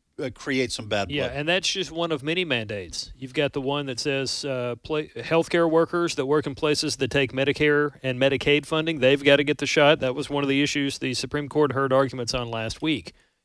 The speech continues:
Speaker 2: You got the private sector situation, then you got the federal contractor mandate that says if you do a,
Speaker 1: Yes.
Speaker 2: a contract with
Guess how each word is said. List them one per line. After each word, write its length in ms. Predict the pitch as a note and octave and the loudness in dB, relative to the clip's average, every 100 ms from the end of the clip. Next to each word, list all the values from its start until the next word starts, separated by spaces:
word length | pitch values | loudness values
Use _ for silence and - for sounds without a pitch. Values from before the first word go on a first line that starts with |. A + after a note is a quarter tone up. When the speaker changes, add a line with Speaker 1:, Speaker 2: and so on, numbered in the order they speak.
| - | -2
Speaker 2:
You 60 | |
got 120 | C3+ - | 0 2
the 80 | |
private 320 | D3+ E3+ D#3 C3+ | 6 6 6 0
sector 320 | D3 C3+ B2+ | -2 -2 -4
situation, 640 | - A#2+ C#3 B2 - C3+ | -4 -4 -2 -2 -2 -4
then 140 | D3 G3 | -4 2
you 40 | |
got 140 | F3+ F3 | 2 2
the 80 | |
federal 380 | - F3 D#3+ D3 | 0 2 4 2
contractor 560 | E3+ F#3 F3 D3+ B2 A#2+ | 2 0 2 2 2 -2
mandate 460 | A#2 A2+ G#2 F#2 | -2 -4 -4 -8
that 100 | G2+ | -8
says 260 | - C3+ B2 | -2 -2 -2
if 120 | A2+ | -6
you 60 | B2+ | 0
do 200 | F3 G3 | 4 6
a, 40 | A#2 | 4
Speaker 1:
Yes. 400 | G#2+ - - A2 | 2 0 -6 -2
Speaker 2:
a 20 | |
contract 480 | D#3 D3 D#3 C#3 - | 0 2 2 2 0
with 160 | C3 | -4